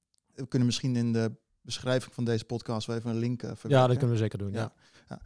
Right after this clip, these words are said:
Speaker 1: En dat, die, die werkt dus op basis van deze beweegpatronen. En wil je dan gaan trainen, dan kan je gewoon zo'n beweegpatroon aanklikken. En dan va-, kan je vanaf absolute beginner tot op gevorderd, kan je gewoon lekker een schemaatje doen. En ik kan, eh,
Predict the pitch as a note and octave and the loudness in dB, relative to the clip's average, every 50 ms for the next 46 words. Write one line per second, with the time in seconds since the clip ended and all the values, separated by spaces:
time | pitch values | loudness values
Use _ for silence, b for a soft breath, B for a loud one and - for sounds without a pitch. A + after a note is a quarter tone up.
0 | B B B B B B B2+ B2+ D3 D3+ - C#3+ C#3 C#3+ C#3+ D3 - _ _ _ | B B B B B B 2 4 4 4 2 2 0 0 0 -2 -4 _ _ _
1 | _ _ _ _ - C3+ B2+ B2 C3+ C#3+ E3+ F3 E3+ D#3 D#3+ C#3 C#3+ C3+ C#3 C#3 | _ _ _ _ -6 -4 0 2 2 2 2 2 0 -2 -2 0 2 2 2 2
2 | C3 - - C#3+ C3+ B2+ C3+ C#3 C#3 - C#3 B2+ B2+ B2 A#2 - A#2+ - A#2 A#2 | 0 -2 -2 0 2 4 4 4 4 4 4 4 4 4 4 2 -2 -4 -2 -2
3 | A2 G#2 G#2+ A2 - _ _ - C3+ A#2 A#2+ C3+ C#3 C#3 C3+ C3 C3 B2 - C3 | -2 -4 -6 -8 -12 _ _ -8 -4 -2 0 2 2 2 0 -2 -2 -2 -2 -4
4 | A#2 - C3+ C#3+ D3 D#3+ E3+ E3+ E3+ F3+ F#3+ - - - C3 A#2 - C3 B2+ C3 | -4 -2 0 0 2 2 2 0 -2 -4 -8 -12 -10 -8 -4 0 0 2 2 2
5 | B2+ A2+ C3 B2 A#2+ A#2 A#2+ A2+ A#2+ A#2+ C3+ C#3+ D3 - - - C3+ B2 A#2+ B2+ | 0 0 -2 -2 -2 -2 -4 -2 0 2 2 2 0 -2 -6 -6 -6 -4 -2 -2
6 | B2 B2+ A#2+ - B2 A#2+ A#2 - A#2+ C3+ - b b b b - A#2+ A#2 A#2 A2+ | -2 -2 -2 -2 -2 -2 -2 -4 -8 -10 -10 b b b b -8 -6 -4 -4 -4
7 | - B2+ A2 - B2 A#2+ B2 A#2 A2+ B2 A#2 - - - C#3+ C#3 - - D3 C#3 | -6 -8 -4 -2 -2 0 0 0 -2 -2 -4 -4 -2 -2 -2 -2 0 0 0 0
8 | - C#3 B2 B2 - C#3+ C3 B2 A#2+ A#2 B2 - - B2 - - - - - - | 2 2 0 2 4 4 4 4 4 2 0 -4 -8 -12 -12 -12 -14 -14 -12 -6
9 | - C3 A#2+ A#2 A#2 A#2 - - _ b b b b b b b b - B2 A#2+ | -4 -2 0 0 0 -2 -4 -10 _ b b b b b b b b -4 -2 -2
10 | A#2+ A#2 B2 A#2 A#2 A#2+ B2 - - B2+ A#2 A2 - C3 B2 A#2+ A#2+ A2+ A2+ - | 0 0 0 2 2 2 2 2 0 0 0 0 0 0 0 2 0 0 -2 -4
11 | A#2 A2 A#2+ D3 F#3 G#3+ - b b b b b b b b b b b b C#3 | -4 -4 -4 -4 -4 -6 -8 b b b b b b b b b b b b -4
12 | B2+ B2+ - _ - C3+ B2+ B2 A#2+ A#2+ A#2+ | -4 -4 -4 _ -4 -4 -2 -2 -2 -2 -2